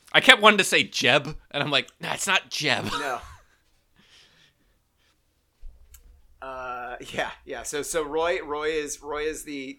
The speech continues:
Speaker 2: the, the fail son.
Speaker 1: The rich, the rich royal, royalty fail son
Speaker 2: Mm-hmm.
Speaker 1: who inherited the team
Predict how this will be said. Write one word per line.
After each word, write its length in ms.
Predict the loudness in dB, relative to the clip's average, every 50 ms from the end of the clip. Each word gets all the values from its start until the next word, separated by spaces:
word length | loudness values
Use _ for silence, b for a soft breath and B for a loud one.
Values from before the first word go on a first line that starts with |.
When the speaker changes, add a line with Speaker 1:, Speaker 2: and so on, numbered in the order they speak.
| _ -10
Speaker 2:
the, 280 | -8 -8 -6 -6 -8 -10
the 80 | -12 -16
fail 280 | -10 -10 -8 -8 -8
son. 400 | -10 -10 -12 -12 -12 -14 -16 -18 -20 B B B B -10
Speaker 1:
The 200 | 0 0 0 4
rich, 340 | 6 4 4 4 2 -4 -4 _ _ -16
the 160 | -8 -6 -4
rich 240 | -2 -2 -2 -2 -4
royal, 420 | -4 -2 -2 0 0 -2 -4 -6 -8 -14 _ _ _ -14
royalty 560 | -6 -2 0 0 0 -2 -4 -6 -6 -8 -8
fail 280 | -2 0 0 0 0
son 220 | -2 -6 -6 -6 -6
Speaker 2:
Mm-hmm. 80 | -6 -6
Speaker 1:
who 240 | -6 -6 -6 -8 -6
inherited 560 | -6 -6 -4 0 0 0 2 2 0 -2 -4 -8
the 80 | -14
team 500 | -12 -8 -4 -2 -2 -2 -4 -6 -12 -14